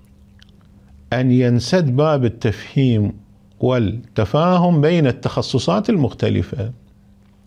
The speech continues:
يعني لا يمكن أن تكون هناك لغة مشتركة بين جميع الحقول والتخصصات المعرفية والعلمية، لأن كل لغة في، في منحى معين تختلف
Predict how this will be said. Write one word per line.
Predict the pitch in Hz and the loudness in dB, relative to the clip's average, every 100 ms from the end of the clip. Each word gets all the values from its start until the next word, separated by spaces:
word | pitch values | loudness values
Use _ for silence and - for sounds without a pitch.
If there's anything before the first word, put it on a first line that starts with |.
| - - | -8 -4
يعني | 104 110 | 0 0
لا | 165 | 2
يمكن | 196 - | 0 0
أن | 254 - | 0 0
تكون | 123 143 123 | -2 0 2
هناك | 135 135 139 | 2 0 2
لغة | 160 175 202 214 - - - - - - - | 2 2 2 -2 -8 -20 -20 -20 -20 -8 -2
مشتركة | 143 - - 190 214 214 202 | 0 0 0 0 2 0 0
بين | 190 180 170 | 2 2 2
جميع | 165 175 196 226 233 202 | 2 2 2 2 2 0
الحقول | 185 202 190 202 214 214 208 | 0 -2 0 2 4 4 2
والتخصصات | 175 - 156 151 - 147 160 180 196 | 0 0 0 0 0 0 0 0 0
المعرفية | 151 139 131 131 170 160 175 | 2 2 0 0 2 2 2
والعلمية، | 160 135 117 123 120 113 113 127 - - - - - - - - | 2 0 2 2 2 2 0 -4 -10 -20 -20 -20 -20 -20 -20 -4
لأن | 110 110 107 | 0 2 2
كل | 170 185 | 2 2
لغة | 185 180 170 | 2 2 0
في، | 170 151 139 139 - - - - - _ _ | 2 2 2 -2 -12 -20 -20 -20 -20 _ _
في | - - 127 | -14 -2 0
منحى | 151 180 196 185 | 2 0 -2 0
معين | 180 160 180 185 180 | 0 2 2 0 0
تختلف | 202 - 165 151 151 | -4 -2 -2 -2 -4